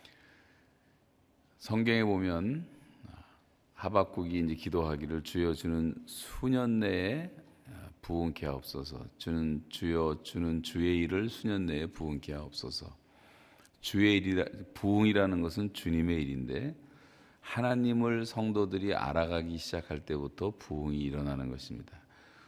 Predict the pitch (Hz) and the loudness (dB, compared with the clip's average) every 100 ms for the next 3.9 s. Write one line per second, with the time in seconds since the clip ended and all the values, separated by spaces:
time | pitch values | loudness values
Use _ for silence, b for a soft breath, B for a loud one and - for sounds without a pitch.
0 | B - 90 101 110 107 - 139 139 127 | B -2 4 6 6 2 0 0 2 2
1 | 123 120 85 82 87 87 92 80 78 80 | 2 4 4 2 2 2 2 0 0 -2
2 | 76 80 87 101 104 92 85 87 78 107 | -2 -2 -2 -2 -2 -2 -2 -2 -2 -4
3 | 82 80 90 90 87 73 - 67 - | -2 2 4 6 4 2 -4 -8 -10